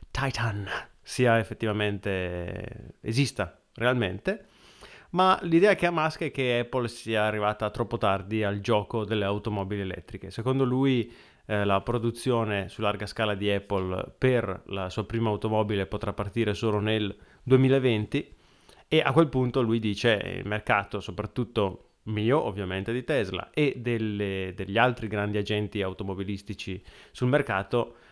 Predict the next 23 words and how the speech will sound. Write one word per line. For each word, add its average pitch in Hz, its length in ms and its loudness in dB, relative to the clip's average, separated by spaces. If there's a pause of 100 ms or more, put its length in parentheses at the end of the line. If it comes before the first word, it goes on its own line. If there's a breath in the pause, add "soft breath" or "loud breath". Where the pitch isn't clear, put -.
(120 loud breath)
eh, 101 500 -2
farà 113 240 4
una 107 260 -2
forte 135 300 6
concorrenza 107 580 -2
ad 104 80 -2
Apple 95 400 -4
in 92 140 -6
ambito 95 380 -4
di 95 120 -2
automobili 95 480 -4
elettriche", 92 500 -6
perché, 113 500 2 (280 loud breath)
eh, - 420 -8
c'è 127 300 0
tutto 170 240 6
il 127 80 0
tempo, 123 800 0
quattro 110 260 -2
anni 107 200 0
non 95 120 -4
sono 117 240 -2
pochi, 110 460 -2